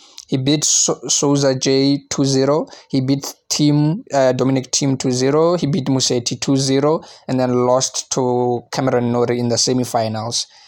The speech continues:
And obviously, he won two qualify-, qualifying matches. So basically, a qualifier worked so hard that he got into the, he got into the semifinals of an A T P event.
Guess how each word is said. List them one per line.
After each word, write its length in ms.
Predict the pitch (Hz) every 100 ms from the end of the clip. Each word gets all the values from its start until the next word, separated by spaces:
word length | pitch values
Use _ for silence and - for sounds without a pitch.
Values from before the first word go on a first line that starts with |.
| - _
And 340 | - 123 123 127
obviously, 300 | 139 139 135
he 40 |
won 340 | 131 131 131 131
two 200 | - 135
qualify-, 600 | - 123 117 123 113 110
qualifying 600 | - 127 117 120 117 113
matches. 320 | 113 117 113
So 160 | 165
basically, 360 | 151 185 196 190
a 60 | 139
qualifier 720 | 175 165 160 139 139 147 - - - - -
worked 300 | 131 139 143
so 280 | - - 170
hard 300 | - 139 135
that 140 | 131
he 120 | 123 127
got 400 | 131 131 127 -
into 340 | 135 131 - 127
the, 560 | 120 120 120 117 117 - _ _ _ _ _ _ _ _ _
he 100 | -
got 180 | 135 143
into 160 | 143 139
the 80 | 127
semifinals 800 | - 143 139 - 127 123 120 117
of 60 |
an 120 | 117
A 120 | 117 127
T 160 | -
P 220 | 110 117
event. 400 | 113 113 110 107